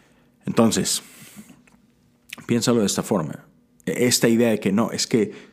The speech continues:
Dios, es, Jesús tuvo que morir en la cruz para que Dios pudiera perdonar. O sea, piensa en eso por un momento. Dios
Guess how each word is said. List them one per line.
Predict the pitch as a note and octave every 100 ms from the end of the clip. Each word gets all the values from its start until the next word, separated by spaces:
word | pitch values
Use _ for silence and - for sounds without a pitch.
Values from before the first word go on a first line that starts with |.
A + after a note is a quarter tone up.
| _
Dios, | - A#2+ A#2+ B2 B2
es, | A#2 - - -
Jesús | - G#2 - - E3 E3+ - - - -
tuvo | D#3+ D3+ A2+
que | - F#2+
morir | F#2 F2 E2+ F#2+ - _ _ _ _ _ _ _ _ -
en | B2 A2
la | F#2+
cruz | F2+ - - - - - - - -
para | G2 F#2 -
que | F2
Dios | D#2+ E2+ A2 C3+ C3+ - -
pudiera | - A2 G2+ F#2 -
perdonar. | F2 E2 C#2+
O |
sea, | - -
piensa | - F#3 F#3
en | D#3
eso | C3 -
por | G2
un |
momento. | F#2 E2 - - - _ - - - - _ _ _ _ _ _ _ _ _ _ _ _ _ _ _ _ _ _ - -
Dios | A#2 C3 D#3 D#3+ - -